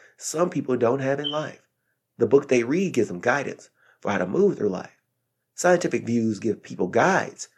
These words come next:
from previous people who have been down that same road traveled. But God crosses all time periods of life, giving a guide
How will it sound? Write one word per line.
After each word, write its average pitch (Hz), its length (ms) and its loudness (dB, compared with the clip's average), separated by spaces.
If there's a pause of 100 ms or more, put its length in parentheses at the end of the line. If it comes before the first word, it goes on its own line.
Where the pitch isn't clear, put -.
(180)
from 101 180 -4
previous 165 500 -2
people 101 480 -8 (360)
who 127 120 2
have 110 100 4
been 95 240 0
down 98 280 0
that 90 200 -6
same 101 240 -4
road 95 260 2
traveled. 131 480 -4
But 98 140 -4
God 185 300 -2
crosses 107 320 -8
all 135 260 -2
time 117 300 -2
periods 104 320 0
of 101 80 -2
life, 87 360 -8 (400)
giving 151 280 2
a 113 80 4
guide 101 480 0